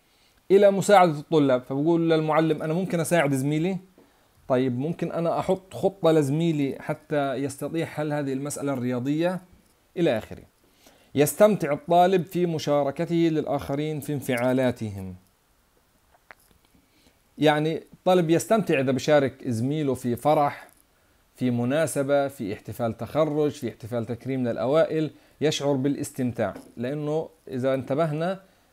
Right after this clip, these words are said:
محتوى السلوك مشاركته للآخرين، والمشاركة هنا في مستوى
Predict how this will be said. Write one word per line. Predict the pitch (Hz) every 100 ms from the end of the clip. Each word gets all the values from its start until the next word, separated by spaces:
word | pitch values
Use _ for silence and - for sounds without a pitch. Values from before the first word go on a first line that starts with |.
| -
محتوى | 120 - 165
السلوك | 156 - 156 160 165 -
مشاركته | 135 135 - 147 143 139 131 151 147
للآخرين، | 139 151 143 127 135 127 120 135 117
والمشاركة | 120 127 123 143 139 127 127
هنا | 131
في | 127 131
مستوى | 123 - 123 120 123